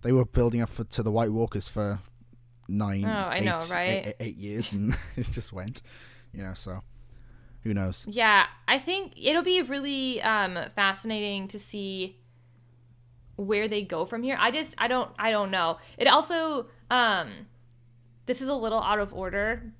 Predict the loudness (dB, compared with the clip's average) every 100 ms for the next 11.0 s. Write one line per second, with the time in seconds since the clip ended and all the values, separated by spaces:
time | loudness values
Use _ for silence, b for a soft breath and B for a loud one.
0 | -12 -6 -4 -2 0 -2 -2 -4 -4 -4
1 | -2 -2 -2 -4 -6 -6 -6 -6 -6 -6
2 | -4 0 0 0 2 2 2 0 -4 -4
3 | -6 -6 -8 -8 -4 -2 -2 -6 -4 -4
4 | -2 6 8 8 6 4 4 4 2 -6
5 | -12 -2 0 0 -4 -4 -4 0 0 0
6 | -4 -2 0 2 2 2 2 0 0 0
7 | 0 -2 -2 -4 -8 -6 -6 -6 -6 -6
8 | -4 -4 -4 -4 -4 -2 -2 -6 b b
9 | 0 0 0 -2 0 0 0 0 -2 -2
10 | -2 -4 b b b -8 -4 -2 -2 -4